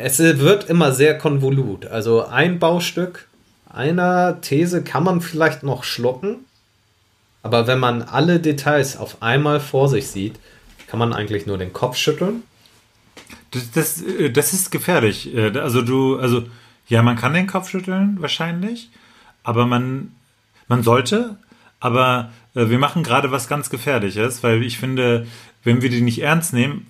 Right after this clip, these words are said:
Speaker 2: also wie, wie begegnet man denen? Also man, äh, da ist ja durchaus eine bestimmte Befürchtung dahinter, also sonst würden solche Menschen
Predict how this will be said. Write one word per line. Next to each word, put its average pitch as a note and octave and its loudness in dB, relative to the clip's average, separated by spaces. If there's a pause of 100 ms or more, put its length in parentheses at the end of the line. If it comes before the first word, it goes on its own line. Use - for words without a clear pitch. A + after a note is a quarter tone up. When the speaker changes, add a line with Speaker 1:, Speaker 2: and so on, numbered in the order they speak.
(140)
Speaker 2:
also A#2 0
wie, B2 -2
wie C#3 0
begegnet B2 0
man F#2+ 0
denen? F2 -6
Also A#2 2 (120)
man, A#2+ 0
äh, A2 0 (1400)
da C3+ 2
ist - -4
ja D3+ 4
durchaus D3+ 2
eine C#3+ -4
bestimmte B2+ -4
Befürchtung B2+ -2
dahinter, G#2+ -2
also F#2+ -10
sonst A2+ -4
würden B2 -2
solche A2+ -2
Menschen A#2 -2